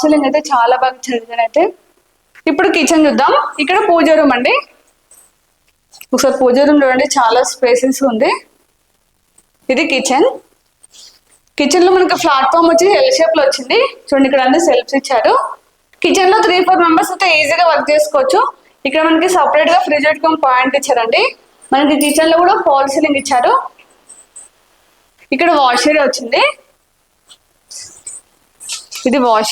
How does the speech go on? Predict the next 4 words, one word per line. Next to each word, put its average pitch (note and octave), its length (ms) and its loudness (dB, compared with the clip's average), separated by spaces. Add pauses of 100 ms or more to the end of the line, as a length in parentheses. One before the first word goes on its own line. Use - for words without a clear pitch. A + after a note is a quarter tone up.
ఏరియా. B3 220 0 (2750)
మనకి E4 300 2
వాష్‌రూమ్ C#4+ 420 2
పెట్టుకునే F4+ 400 2